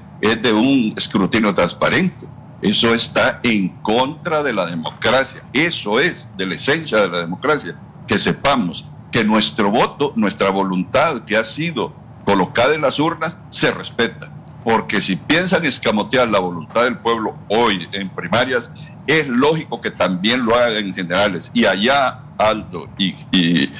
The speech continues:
y aquí sí va a ser trágico, porque ahorita están peleando al interior de los partidos. Esos movimientos se están desguazando. Yo no sé qué va a pasar con Libre y el Partido Liberal, que se están peleando entre sí. El problema va a ser después, que va a ser una pelea a nivel nacional.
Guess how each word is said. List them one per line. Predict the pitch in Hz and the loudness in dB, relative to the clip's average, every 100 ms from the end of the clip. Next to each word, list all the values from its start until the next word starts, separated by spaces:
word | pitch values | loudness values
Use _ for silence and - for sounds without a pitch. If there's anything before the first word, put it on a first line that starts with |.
| - - | -16 0
y | - 107 | 2 4
aquí | 120 - 117 | 2 0 -2
sí | - - 196 190 | 0 2 2 2
va | 131 | 0
a | |
ser | - 110 - | 0 -2 -2
trágico, | 98 90 - - - - - - - | -2 -2 -4 -18 -20 -20 -20 -20 -4
porque | 160 175 107 | -2 -2 0
ahorita | 98 135 151 | 2 2 0
están | 147 160 | -2 -2
peleando | - 131 139 131 | 0 0 2 2
al | 120 | -2
interior | 104 101 110 | -2 -2 0
de | 101 | -2
los | 92 | -4
partidos. | 82 - 127 123 85 - | -8 -6 0 0 2 2
Esos | 117 | 2
movimientos | 139 131 139 139 143 | 4 4 2 0 0
se | |
están | 95 - 107 113 78 - - - - - | 0 0 0 0 -2 -6 -14 -20 -18 -4
desguazando. | 95 90 85 82 113 98 | -2 2 0 2 0 2
Yo | 92 117 | 2 2
no | 123 | 2
sé | 135 | 2
qué | 127 | 2
va | |
a | 127 | 2
pasar | 110 101 135 131 - - - - - | 0 2 0 0 -12 -20 -20 -20 -16
con | - 101 98 | 0 0 2
Libre | 131 127 | 2 2
y | |
el | 95 | -2
Partido | 80 - - 120 | 0 -4 0 0
Liberal, | 113 104 143 - | 2 4 2 0
que | 101 | -8
se | - | -8
están | 82 101 104 | -4 -2 0
peleando | 107 101 104 | 0 0 0
entre | 95 95 | -4 -6
sí. | - 127 - - - | -4 -6 -8 -18 0
El | 95 | 0
problema | - 95 95 107 131 | 2 2 4 4 4
va | 143 | 4
a | |
ser | 156 147 | 2 0
después, | 147 - 156 165 | -4 0 0 0
que | - | 0
va | 104 | 0
a | |
ser | 127 | 2
una | 131 135 127 | 2 2 0
pelea | 113 127 | 0 2
a | 147 | 0
nivel | 117 127 | 0 0
nacional. | 147 143 92 107 151 | -2 -2 -2 0 -2